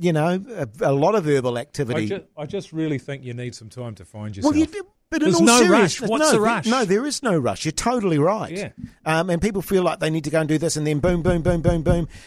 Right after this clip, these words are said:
Speaker 1: and then they get all these qualifications and then they find a job i-, in that kind of realm and then they get to the age of thirty-eight and go, "What the hell am I doing with my
Speaker 2: Exactly
Speaker 1: life?"
Speaker 2: right. There is a lot. I'm noticing, and, you know, we've got the brother-in-law staying, and, and it's, it's very much that you get through the degree. Now all his mates are off doing different things, and,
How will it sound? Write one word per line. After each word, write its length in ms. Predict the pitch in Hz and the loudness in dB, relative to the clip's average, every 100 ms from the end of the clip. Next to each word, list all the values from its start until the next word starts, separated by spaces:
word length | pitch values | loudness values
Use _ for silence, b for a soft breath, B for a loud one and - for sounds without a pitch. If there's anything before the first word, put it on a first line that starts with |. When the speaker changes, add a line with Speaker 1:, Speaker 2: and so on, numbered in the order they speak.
| B | B
Speaker 1:
and 160 | 170 | -4
then 80 | 165 | -2
they 100 | 156 | -2
get 140 | 151 170 | 0 2
all 60 | |
these 160 | 165 - | 2 0
qualifications 600 | 185 156 - 170 170 139 | 0 -2 -4 -4 -4 -4
and 100 | 165 | -2
then 120 | 165 | 0
they 120 | 156 | -2
find 280 | 143 190 165 | -2 -2 0
a 40 | 143 | 2
job 320 | 175 165 160 - | 2 2 0 -6
i-, 80 | 226 190 | -4 0
in 200 | 175 165 | 2 2
that 180 | 190 | -2
kind 240 | - 170 156 | -2 0 0
of 160 | 135 | 0
realm 220 | 170 165 160 | 0 0 0
and 80 | |
then 80 | 165 | 0
they 100 | 156 | 0
get 140 | 165 - | -2 -4
to 80 | |
the 120 | 147 156 | 0 0
age 160 | 156 | 0
of 60 | 143 | -2
thirty-eight 300 | 175 165 175 | 0 2 0
and 100 | 160 | 0
go, 80 | 175 | -4
"What 140 | 226 | 0
the 40 | |
hell 140 | 170 185 | 0 0
am 80 | 180 | 0
I 60 | |
doing 200 | 196 220 | 0 2
with 120 | 156 | 2
my 80 | 139 | 4
Speaker 2:
Exactly 320 | 131 214 101 | 2 2 4
Speaker 1:
life?" 100 | 165 | 4
Speaker 2:
right. 100 | 175 | 4
There 140 | 151 175 | 4 2
is 100 | 156 | 2
a 80 | 151 | 2
lot. 180 | 170 147 | 2 2
I'm 100 | 143 | 2
noticing, 400 | 196 196 139 127 | 0 0 0 0
and, 140 | 139 | 0
you 60 | 143 | 2
know, 240 | 120 117 139 | 0 -2 -6
we've 380 | 135 120 117 | -8 -6 -6
got 160 | 151 120 | -6 -6
the 80 | 98 | -4
brother-in-law 520 | 123 160 156 117 95 | -2 -2 -2 -2 -4
staying, 380 | - 107 107 113 | -4 -2 0 0
and, 220 | 104 - - | -2 -6 -10
and 160 | 135 139 | -4 -4
it's, 280 | - - | -4 -8
it's 180 | 151 123 | -6 -6
very 240 | 143 226 135 | 2 2 4
much 280 | 185 175 131 | 0 -2 -10
that 100 | 113 | -8
you 60 | |
get 160 | 120 - | -4 -4
through 180 | - 147 | -2 -2
the 120 | 123 | 0
degree. 340 | 117 135 160 | 0 2 2
Now 160 | 143 147 | 4 2
all 120 | 139 | 2
his 120 | 123 113 | 0 -2
mates 300 | 139 139 147 | -6 -6 -6
are 60 | |
off 120 | 131 | -6
doing 220 | - 139 127 | -4 -8 -6
different 320 | 139 131 120 | -8 -10 -10
things, 260 | 156 147 | -6 -4
and, 160 | 131 | -4